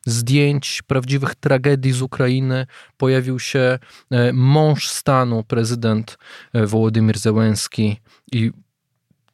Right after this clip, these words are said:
Rosji nie ma w wojnie informacyjnej. Przejdziemy trochę dalej, to mamy twój tekst.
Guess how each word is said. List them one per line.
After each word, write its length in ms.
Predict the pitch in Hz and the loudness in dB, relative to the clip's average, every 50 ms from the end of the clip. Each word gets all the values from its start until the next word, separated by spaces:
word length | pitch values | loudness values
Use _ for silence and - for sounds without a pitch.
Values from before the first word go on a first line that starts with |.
| - - - | -14 -4 0
Rosji 360 | 135 131 135 123 - - 127 | 2 2 2 2 2 0 2
nie 200 | 123 123 120 110 | 2 2 2 2
ma 260 | 104 101 - - - _ _ _ | 0 -4 -6 -10 -16 _ _ _
w 120 | 123 107 110 | -16 -14 -10
wojnie 420 | 113 113 104 104 104 101 - 104 - - - - | -6 -4 -4 -4 -4 -6 -8 -10 -12 -16 -12 -8
informacyjnej. 1000 | 120 107 - - 117 104 104 98 98 - - - - - - - - - - _ _ - - - - - _ | -6 -6 -4 -4 -4 -4 -4 -4 -6 -8 -10 -10 -12 -12 -14 -16 -18 -20 -20 _ _ -20 -20 -20 -20 -20 _
Przejdziemy 420 | - - 127 127 120 143 139 139 135 | -6 -4 -2 0 0 0 0 0 0
trochę 280 | - 131 113 - 120 | 0 -2 -2 -2 -2
dalej, 320 | 110 127 127 127 123 110 - | 0 0 2 2 0 -2 -2
to 120 | - 120 | -4 -4
mamy 360 | 110 110 110 107 104 107 110 - | -2 -2 0 -2 -2 -4 -6 -10
twój 280 | - - - 135 143 143 | -10 -6 -4 -4 -4 -2
tekst. 460 | - 175 175 - - - - - | -2 -4 -4 -4 -8 -12 -12 -14